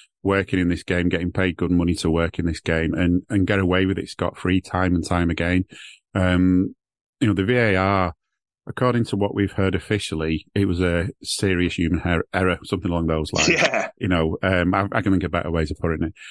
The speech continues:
Speaker 1: But then the rumour, and again, it's a rumour because P G M O L haven't got the guts to just come out and tell us the truth openly. Um,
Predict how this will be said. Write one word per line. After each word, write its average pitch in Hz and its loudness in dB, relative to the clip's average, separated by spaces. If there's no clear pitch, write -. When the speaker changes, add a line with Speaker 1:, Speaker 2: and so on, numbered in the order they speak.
Speaker 1:
But 143 0
then 147 4
the 131 2
rumour, 131 4
and 101 2
again, 143 2
it's 143 0
a 127 2
rumour 101 0
because 90 -2
P 110 0
G 101 2
M 98 4
O 90 2
L 87 2
haven't 92 2
got 85 -2
the 85 -2
guts 90 -4
to 90 0
just 87 -2
come 87 0
out 87 2
and 87 0
tell 87 -2
us 82 -6
the 85 -4
truth 85 -2
openly. 90 -2
Um, 95 2